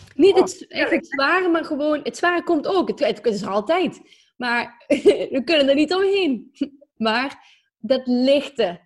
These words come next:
Speaker 1: daar wil ik ruimte voor maken. Samen lachen. Samen thee, eh, limonade, chocolade. D-, dat ook.
Speaker 2: Oh ja. Ja, en in
Speaker 1: Ja.
Speaker 2: deze tijd is het toch steeds meer online, hè?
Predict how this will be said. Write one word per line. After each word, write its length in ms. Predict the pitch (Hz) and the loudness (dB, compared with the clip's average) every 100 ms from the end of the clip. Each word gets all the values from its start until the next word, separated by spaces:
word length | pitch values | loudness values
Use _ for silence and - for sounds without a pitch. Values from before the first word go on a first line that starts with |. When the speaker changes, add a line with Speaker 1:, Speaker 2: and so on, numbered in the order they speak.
| _ | _
Speaker 1:
daar 500 | - 214 247 262 262 | -8 -2 0 2 2
wil 120 | 247 233 | 2 0
ik 260 | 208 - _ _ | -2 -6 _ _
ruimte 380 | 202 220 240 240 | -4 -2 0 -2
voor 120 | 214 | -4
maken. 260 | 190 185 208 | -2 -4 -6
Samen 400 | - 277 254 220 | -4 -2 -2 0
lachen. 460 | 233 247 185 180 185 | -2 -4 -8 -10 -14
Samen 500 | - 233 233 220 _ | -10 -6 -6 -8 _
thee, 460 | - 269 247 226 - | -2 0 0 -4 -6
eh, 380 | - 208 202 202 | -4 -4 -4 -4
limonade, 600 | 226 226 214 247 226 196 | -4 -4 -4 -4 -4 -6
chocolade. 800 | - 240 233 233 240 220 185 180 _ _ _ _ _ _ _ _ - | -4 -6 -4 -4 -2 -2 -4 -8 _ _ _ _ _ _ _ _ -6
D-, 280 | 190 240 220 | -2 -2 -2
dat 440 | 247 233 226 - _ _ _ _ _ | -2 -2 -4 -16 _ _ _ _ _
ook. 180 | - 95 | -6 -6
Speaker 2:
Oh 60 | 98 | -6
ja. 140 | 87 _ - - - - _ _ | -10 _ -20 -20 -20 -20 _ _
Ja, 360 | 175 170 165 | -12 -8 -6
en 160 | 175 185 | -6 -6
in 80 | 202 | -4
Speaker 1:
Ja. 60 | |
Speaker 2:
deze 280 | 202 220 220 - | 0 0 -2 -8
tijd 480 | 202 214 226 226 - | -6 -4 -4 -8 -18
is 280 | - - 185 | -16 -14 -14
het 100 | - | -10
toch 180 | 196 - | -10 -10
steeds 340 | - 202 202 | -4 -4 -4
meer 180 | 196 180 | -6 -6
online, 520 | 175 165 160 160 156 | -6 -6 -4 -6 -6
hè? 140 | 151 | -8